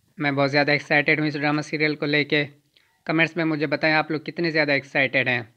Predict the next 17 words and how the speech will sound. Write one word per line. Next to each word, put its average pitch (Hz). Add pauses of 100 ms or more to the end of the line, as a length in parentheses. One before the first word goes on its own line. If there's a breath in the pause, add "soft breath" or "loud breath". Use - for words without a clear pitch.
(160)
और 135
यह 127
ड्रामा 127
सीरियल 135
किसके -
लिए 151
देखेंगे, 123 (220)
इकरा 135
अजीज़ 135
के 160
लिए 147
या 135
फिर 135
हमजा 127
सुहेल 135
के 147
लिए 151